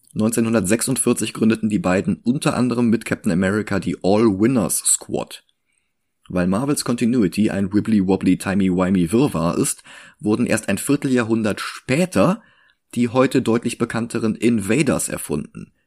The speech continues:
die dank der Macht des Flashbacks allerdings rückwirkend schon vor der All Winners Squad aktiv waren und im Grunde dasselbe Line-Up hatten. Die All Winners Squad wurde dann retroaktiv zum Nachfolgeteam der Invaders deklariert.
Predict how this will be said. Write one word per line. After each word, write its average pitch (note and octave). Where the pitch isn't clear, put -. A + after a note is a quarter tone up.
die E2+
dank G#2
der G2
Macht G#2
des G2+
Flashbacks F2+
allerdings G2+
rückwirkend A2
schon A#2+
vor G2+
der F2+
All F2+
Winners F#2
Squad -
aktiv F2
waren G2
und G2
im A#2
Grunde G2+
dasselbe E2
Line-Up G2+
hatten. -
Die G#2
All F#2+
Winners D#3
Squad C#3+
wurde A#2+
dann G2+
retroaktiv C3+
zum G2+
Nachfolgeteam G#2+
der F#2
Invaders G2
deklariert. -